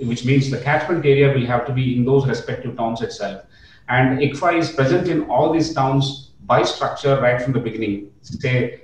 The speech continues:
last twelve years, we've been present in almost all these locations. Therefore, our catchment areas are more defined, and we would like to expect those students studying there itself. In fact, our numbers could be, our enrollment numbers could be much more than the last year,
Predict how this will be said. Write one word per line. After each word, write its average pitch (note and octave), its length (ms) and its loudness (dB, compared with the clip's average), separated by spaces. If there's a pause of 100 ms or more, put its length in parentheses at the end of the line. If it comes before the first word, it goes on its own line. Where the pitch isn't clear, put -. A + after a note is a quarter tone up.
last - 300 -4
twelve B2 180 2
years, C3 200 0
we've A#2 140 -6
been A#2+ 160 -6
present A2+ 260 -2
in A2 60 -14
almost A2 340 -4
all A2 180 -4
these G#2 200 -8
locations. G#2 760 -8 (260)
Therefore, C#3+ 760 4
our C3 240 4
catchment C#3 400 0
areas D3 320 2
are B2+ 100 0
more A#2+ 260 0
defined, A#2 600 -4
and A2+ 320 -6
we A2+ 140 -8
would G#2+ 120 -4
like A2 220 -4
to G#2 60 -10
expect - 420 -10
those A#2 240 0
students A2 340 -4
studying G#2 320 -8
there G2+ 140 -2
itself. - 460 -14
In B2+ 100 2
fact, E3+ 340 0 (380)
our C3 240 4
numbers D#3 440 4
could C#3 180 -4
be, C#3 400 0 (120)
our A#2+ 160 0
enrollment D#3 440 4
numbers C3 340 0
could A#2+ 140 -2
be A2+ 120 -2
much A#2 280 -4
more A#2+ 200 0
than A2 340 -4
the G#2+ 60 -4
last G2+ 320 -2
year, G#2 240 0